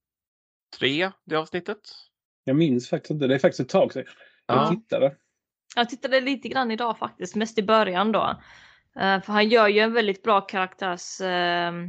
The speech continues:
Speaker 3: utveckling där, alltså hur han... Alla gör ju det självklart, alltså Prowl och Bumblebee och alla blir ju mycket mer vuxnare.
Speaker 2: Mm.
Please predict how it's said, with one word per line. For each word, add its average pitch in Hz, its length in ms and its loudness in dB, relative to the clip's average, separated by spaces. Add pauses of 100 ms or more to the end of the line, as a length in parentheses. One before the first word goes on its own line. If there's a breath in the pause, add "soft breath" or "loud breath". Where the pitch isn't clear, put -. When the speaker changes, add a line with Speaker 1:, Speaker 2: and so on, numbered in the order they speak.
(300)
Speaker 3:
utveckling 196 760 -2
där, 170 220 4
alltså 175 260 -6
hur 175 200 -4
han... 170 460 -4 (400 loud breath)
Alla 214 300 4
gör 233 200 2
ju 120 120 -6
det - 220 -12
självklart, - 340 -14
alltså 180 200 -12
Prowl 185 640 -2
och 175 200 -6
Bumblebee 180 460 -6
och - 100 0
alla 175 240 -2
blir 185 140 -4
ju 175 320 -2
mycket 185 460 -6
mer 175 160 -6
vuxnare. 185 600 -2 (1000)
Speaker 2:
Mm. 240 120 -2